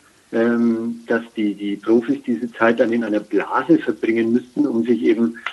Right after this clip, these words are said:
äh, nicht anzustecken, möglichst wenig Kontakt zur Außenwelt zu halten, dass sie oft getestet werden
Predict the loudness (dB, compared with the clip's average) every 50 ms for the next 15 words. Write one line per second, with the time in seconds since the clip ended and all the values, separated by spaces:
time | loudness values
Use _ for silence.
0 | -14 _ -2 2 4 4 4 4 2 0 -4 -6 -6 -6 -6 -6 -6 -4 -6 -6
1 | -2 2 2 2 2 2 0 0 0 0 0 0 0 0 -2 -4 -4 -4 -2 0
2 | 2 2 0 0 -2 -6 -4 -4 -4 -4 -2 -4 -4 -2 0 -2 -2 0 0 0
3 | 2 2 2 2 0 -4 -2 -2 0 0 0 -2 -2 -6 -4 -4 -4 -4 -4 -4
4 | -4 -4 -4 -8 -4 0 0 0 0 0 0 0 0 0 0 2 2 2 2 2
5 | 2 2 2 2 0 -2 -6